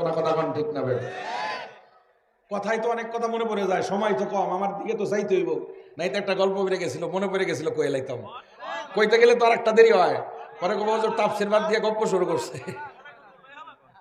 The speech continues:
ইমাম ইউ-, আ, হ-, হযরত, আ, ইউসুফ আলাইহিস সালাতু ওয়াস সালামের নাম শুনছেন না শোনেন নাই? আমাদের একজন নবী। ইউসুফ আলাইহিস সালাতু ওয়াস সালামের ভাই ছিল কয়জন?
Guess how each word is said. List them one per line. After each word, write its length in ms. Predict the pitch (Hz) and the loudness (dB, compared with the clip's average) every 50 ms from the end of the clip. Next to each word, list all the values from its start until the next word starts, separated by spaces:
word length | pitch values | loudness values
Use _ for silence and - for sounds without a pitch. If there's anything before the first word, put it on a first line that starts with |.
| _ _ _ _ 165 _ _ _ _ _ _ _ _ _ _ _ _ _ _ _ _ _ _ _ - | _ _ _ _ _ _ _ _ _ _ _ _ _ _ _ _ _ _ _ _ _ _ _ _ -4
ইমাম 260 | 190 214 233 233 233 | 0 2 2 2 4
ইউ-, 220 | 226 233 240 240 233 - | 6 6 6 6 6 4
আ, 100 | 208 214 220 214 | 4 4 4 6
হ-, 140 | 208 202 - - | 4 4 4 4
হযরত, 340 | 180 185 180 214 233 233 226 - - 185 | 2 2 2 4 2 2 2 0 0 0
আ, 80 | 185 170 156 147 - - - - - - - - - - - - _ _ _ _ _ - | 2 2 2 0 -4 -6 -12 -14 -16 -18 -20 -20 -20 -20 -20 -20 _ _ _ _ _ -6
ইউসুফ 400 | 143 190 240 254 247 - 302 240 | 0 2 2 2 2 2 0 0
আলাইহিস 360 | 262 254 262 247 240 247 240 - | 0 2 2 2 2 0 -2 -2
সালাতু 300 | - 240 233 226 226 233 | -2 0 0 2 2 0
ওয়াস 140 | 226 220 226 | -2 -2 -2
সালামের 260 | 226 220 226 220 214 214 | -2 -2 -2 -2 -2 -2
নাম 120 | 208 208 180 | -2 -2 -2
শুনছেন 320 | 156 196 190 190 196 190 | -2 -2 -2 -2 -2 -2
না 100 | 190 175 | -2 -2
শোনেন 280 | - 175 165 160 151 143 139 | -2 -4 -4 -6 -6 -6 -6
নাই? 80 | 127 - - - - - 330 330 330 - - - - - - - | -8 -8 -10 -12 -10 -6 -6 -4 -4 -6 -8 -10 -14 -16 -10 -4
আমাদের 280 | - 180 202 214 226 226 | 0 2 4 4 6 4
একজন 280 | 220 190 - 214 208 202 208 202 | 4 2 2 0 0 0 0 -2
নবী। 220 | 196 165 147 123 - - - - - - - - _ _ _ _ _ _ _ _ - - - - 208 - - - | 0 0 -2 -4 -4 -8 -12 -18 -20 -20 -20 -20 _ _ _ _ _ _ _ _ 0 0 2 2 0 0 -2 2
ইউসুফ 280 | 208 233 233 233 233 233 | 2 4 4 4 4 4
আলাইহিস 220 | 240 240 240 233 247 | 4 4 4 4 2
সালাতু 220 | 240 240 240 240 | 2 0 2 2
ওয়াস 100 | 233 - | 2 0
সালামের 260 | 226 226 233 233 202 170 | 0 0 -2 0 0 0
ভাই 120 | 170 190 220 202 | 2 2 2 2
ছিল 100 | 208 214 - | 0 0 0
কয়জন? 360 | 190 220 208 185 185 170 147 | 0 0 2 4 4 2 2